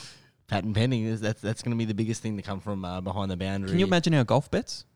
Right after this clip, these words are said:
Speaker 1: Golf
Speaker 2: Holes in
Speaker 1: bet-,
Speaker 2: ones.
Speaker 1: <laughs> holes in
Speaker 2: It's,
Speaker 1: ones.
Speaker 2: it's beautiful.
Speaker 1: Oh, stop looking up donut puns. All right, let's get on to the Saturday time slot. The one forty-five game pairs Brisbane taking on G W S. A dollar seventeen favourite are the Lions, four ninety outsiders,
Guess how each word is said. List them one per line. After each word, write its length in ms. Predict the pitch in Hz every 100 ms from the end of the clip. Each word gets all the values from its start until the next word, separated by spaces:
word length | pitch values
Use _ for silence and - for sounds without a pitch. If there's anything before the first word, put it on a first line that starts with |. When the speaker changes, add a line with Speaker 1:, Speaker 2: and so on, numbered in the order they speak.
| _ _ _ _ _
Speaker 1:
Golf 100 | 98
Speaker 2:
Holes 180 | 110 147
in 60 | 143
Speaker 1:
bet-, 40 |
Speaker 2:
ones. 260 | 143 170 -
Speaker 1:
<laughs> 0 |
holes 200 | 110 -
in 60 | 131
Speaker 2:
It's, 80 |
Speaker 1:
ones. 460 | 165 - 107 98 -
Speaker 2:
it's 160 | 104 -
beautiful. 360 | 156 - 143 - - - - -
Speaker 1:
Oh, 360 | 113 98 90
stop 280 | 85 - 110
looking 240 | 87 95 90
up 160 | 85
donut 360 | 90 90 82 -
puns. 280 | 98 90 90
All 60 | 107
right, 100 | 104
let's 240 | 110 -
get 180 | 110 117
on 180 | 113 117
to 340 | - 113 113
the 240 | 98 110 110
Saturday 600 | - 107 104 98 101 90
time 300 | - 101 101
slot. 180 | - 98
The 60 | 95
one 160 | 107 117
forty-five 760 | - 104 95 - 87 90 85
game 340 | 90 87 87 87
pairs 320 | 95 87 85
Brisbane 560 | - 110 104 87 92 90
taking 360 | - 92 - 87
on 180 | 87 85
G 120 | 90
W 320 | 87 85 85
S. 200 | 87 - - - - -
A 60 |
dollar 220 | 98 104 98
seventeen 540 | - 92 95 98 92
favourite 340 | - 90 87 -
are 120 | 85
the 80 | 85
Lions, 420 | 85 82 85 87
four 260 | - 95 90
ninety 440 | 87 80 82 -
outsiders, 720 | 80 80 - 82 80 78 78